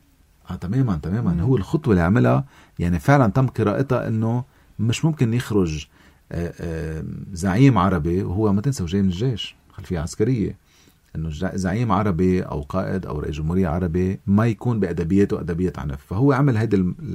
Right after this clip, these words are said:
Speaker 1: إذا بدك هالقفزة النوعية هيدي. طبعًا، آه، توقيت قفزته، يعني عم نحكي هون ثمانية وسبعين، تسعة وسبعين،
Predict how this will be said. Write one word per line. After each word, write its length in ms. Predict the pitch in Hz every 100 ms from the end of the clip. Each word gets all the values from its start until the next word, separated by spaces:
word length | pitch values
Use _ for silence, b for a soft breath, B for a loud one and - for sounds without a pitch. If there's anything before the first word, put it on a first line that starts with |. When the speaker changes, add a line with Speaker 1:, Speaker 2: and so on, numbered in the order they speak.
| -
Speaker 1:
إذا 80 | 80
بدك 300 | 92 92 78
هالقفزة 380 | 76 104 90
النوعية 540 | 82 82 82 90 87 76
هيدي. 360 | 71 76 90 117 B B B B B B B _
طبعًا، 520 | 165 147 123 123 127 - _ -
آه، 280 | 90 92 92
توقيت 500 | - 113 139 170 160
قفزته، 560 | 131 123 - 95 85 73 -
يعني 220 | 80 82
عم 140 | 73 92
نحكي 260 | 101 -
هون 180 | 90 95
ثمانية 200 | 92 104
وسبعين، 320 | 95 80 95
تسعة 220 | 90 87
وسبعين، 560 | 85 - 78 80 95 113